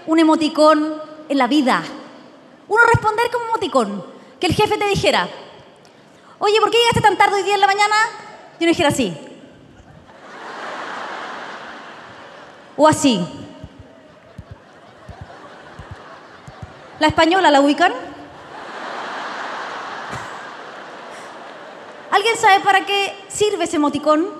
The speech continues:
Quizás Eva Gómez. ¿En España servirá de algo? <laughs> Porque, bueno, pero yo no voy a entrar a analizar tampoco la cabeza de los chinos, porque los chinos inventaron también ese emoticón que es una caca feliz,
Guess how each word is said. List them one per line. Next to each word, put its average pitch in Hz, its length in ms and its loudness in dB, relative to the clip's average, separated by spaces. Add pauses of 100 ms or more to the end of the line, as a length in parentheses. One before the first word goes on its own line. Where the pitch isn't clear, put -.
(1700)
Quizás 349 260 4
Eva 320 160 4
Gómez. 339 600 2 (3000)
¿En 330 80 4
España 381 380 4
servirá 339 360 6
de 359 80 8
algo? 349 580 4 (1040)
<laughs> - 640 -4
Porque, 330 360 2 (480)
bueno, 294 240 4
pero 285 140 6
yo 294 180 2
no 294 80 2
voy 302 120 6
a 294 40 6
entrar 285 280 4
a 311 40 2
analizar 320 500 0
tampoco 311 360 2
la 302 100 4
cabeza 262 380 4
de 311 100 4
los 320 140 2
chinos, 247 500 -2 (520)
porque 262 180 2
los 262 100 2
chinos 311 260 2
inventaron 294 420 4
también 285 260 2
ese 302 100 -4
emoticón 277 320 0
que 294 80 -2
es 285 40 2
una 277 120 0
caca 269 220 -2
feliz, 277 480 0